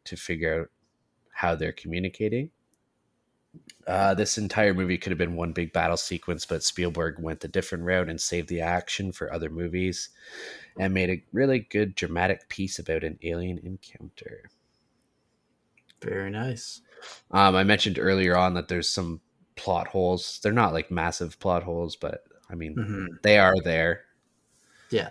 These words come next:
Speaker 1: Um, but they're not movie breaking. <clears throat> And my quality, I also gave it an eight out of ten.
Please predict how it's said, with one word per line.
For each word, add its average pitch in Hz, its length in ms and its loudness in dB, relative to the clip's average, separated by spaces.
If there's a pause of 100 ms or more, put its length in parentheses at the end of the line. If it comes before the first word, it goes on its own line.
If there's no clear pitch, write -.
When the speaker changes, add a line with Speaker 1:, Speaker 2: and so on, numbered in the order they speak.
Speaker 1:
Um, 76 240 -6
but - 120 -6
they're 113 100 2
not 101 200 0
movie 76 240 -10
breaking. - 460 -12 (2000)
<clears throat> - 60 6 (520)
And 123 320 10
my 123 120 4
quality, 113 500 6
I 101 180 6
also 92 340 0
gave 87 180 -4
it 87 80 -2
an 87 200 -4
eight 92 180 -2
out 87 100 0
of 82 100 -4
ten. 117 280 -2